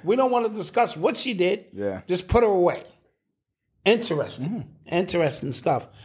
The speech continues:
Speaker 1: But we, we've accepted all of these things in this day and time, and we just move on to the next story.
Speaker 2: Facts.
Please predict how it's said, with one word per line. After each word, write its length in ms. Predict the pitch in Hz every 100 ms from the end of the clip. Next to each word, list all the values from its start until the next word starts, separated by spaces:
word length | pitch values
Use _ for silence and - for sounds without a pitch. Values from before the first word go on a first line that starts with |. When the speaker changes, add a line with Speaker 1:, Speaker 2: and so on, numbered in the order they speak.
| - -
Speaker 1:
But 180 | 175
we, 440 | 160 196 202 - - _
we've 200 | 147 156
accepted 500 | 160 - - 196 -
all 180 | 170 156
of 60 | 135
these 160 | 123 120
things 300 | 143 127 120
in 80 |
this 140 | 127 127
day 180 | 139 131
and 120 | 120
time, 360 | 135 127 120 120 - -
and 160 | 135 135
we 80 | 143
just 200 | 147 131
move 260 | 143 139
on 140 | 147 135
to 100 | 151
the 80 | 135
next 240 | 143 147
story. 400 | - 113 98 - _ _ _ _ _ - - - -
Speaker 2:
Facts. 400 | 123 - -